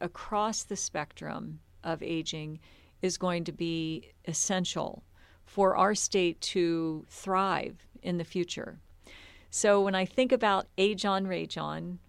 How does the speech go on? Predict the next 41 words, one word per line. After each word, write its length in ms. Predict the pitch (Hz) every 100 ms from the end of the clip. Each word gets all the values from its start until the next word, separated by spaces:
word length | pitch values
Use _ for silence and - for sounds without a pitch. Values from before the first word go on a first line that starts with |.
| -
our 180 | 175 175
campaign 840 | - 180 185 - 165 156 156 170 - - - - - -
that 140 | 170
is 140 | 175 180
helping 300 | 196 202 190
to 80 | 180
raise 360 | 160 180 185
awareness 520 | 190 175 175 170 160 180
about 340 | 170 170 190
these 200 | 180 160
issues, 640 | 160 - 156 165 175 - - - - - - - - _
we 160 | 196 202
hope 540 | - 262 233 202 -
that 280 | 202 185 - _
every 340 | 208 240 240 190
listener 640 | 165 160 - 156 175 208 202
will 140 | 202 180
go 160 | 185
to 60 | 180
age 280 | - 185 180
on 160 | 170
rage 220 | 165 170 170
on 160 | 165
dot 240 | 160 156 -
com 560 | - 160 156 175 196 - -
and 140 | 170 165
take 240 | 190 180
the 80 | 196
pledge. 560 | - 175 160 185 - - - - -
We 80 | 180
have 440 | 180 170 170 165
over 280 | - 185 185
ten 240 | 180 196 190
thousand 360 | 185 180 196
pledges 400 | - 180 175 170
as 200 | 170 165
of 140 | 185 -
today, 400 | 175 165 175 202
and 100 | 170
it's 160 | -
accelerating 880 | - - 180 175 170 165 190 202